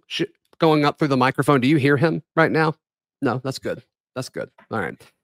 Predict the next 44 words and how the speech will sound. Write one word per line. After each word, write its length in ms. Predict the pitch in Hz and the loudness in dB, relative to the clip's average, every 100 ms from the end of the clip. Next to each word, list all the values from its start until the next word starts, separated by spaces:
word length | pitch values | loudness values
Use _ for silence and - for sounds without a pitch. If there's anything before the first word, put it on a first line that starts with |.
| _ _ | _ _
And 180 | 185 170 | -2 2
then, 320 | 214 214 202 - | 4 4 0 0
you 140 | 214 | 0
know, 60 | 202 | 2
just 140 | 220 | 0
as 80 | 226 | -2
far 180 | 240 240 | 2 2
as 100 | 196 | 2
guys 320 | 214 214 214 185 | 2 2 2 0
that, 220 | 170 151 - | -2 -4 -14
<laughs> 120 | 165 | -2
that, 180 | 226 165 | -2 0
that 180 | 196 - | -2 0
could 260 | 233 240 170 | 2 2 0
leave, 420 | 170 160 156 135 _ _ _ _ _ _ _ | -4 -2 -6 -10 _ _ _ _ _ _ _
um, 240 | - 165 151 - | -2 -2 -4 -4
Coy 280 | - 233 233 | 0 0 0
Moore 440 | 220 220 208 165 _ | 0 0 -2 -4 _
could, 320 | - 208 202 | 0 2 4
as 80 | 180 | 2
soon 120 | 196 | 2
as 80 | 185 | 2
he 100 | 165 | 0
graduates, 960 | 127 139 143 185 180 208 214 226 - - | 0 4 4 4 2 0 2 0 -4 -2
I, 60 | 170 | -2
I 220 | - 165 | 2 0
don't 140 | 170 | 2
know 120 | 165 151 | 0 0
when 160 | 147 | 0
he 120 | 139 143 | -2 -2
graduates. 720 | 131 127 123 123 113 - - | 0 0 0 0 -2 -4 -2
I've 180 | 147 - | -2 0
seen 200 | 147 127 | -2 0
a 40 | |
couple 300 | 147 131 127 | 0 0 0
of 80 | 110 | -2
different 320 | 127 104 117 | -4 -4 -4
things 400 | 135 123 117 - _ _ _ _ - | -2 -2 -4 -8 _ _ _ _ -2
on 200 | 135 135 | 0 2
that. 300 | 127 120 113 - | 0 -2 -6 -6
And 100 | 156 | -4
then 120 | 147 | -2
Camden 460 | - 175 170 160 135 | 0 0 2 0 2
Brown 520 | 143 139 135 123 | 2 4 2 0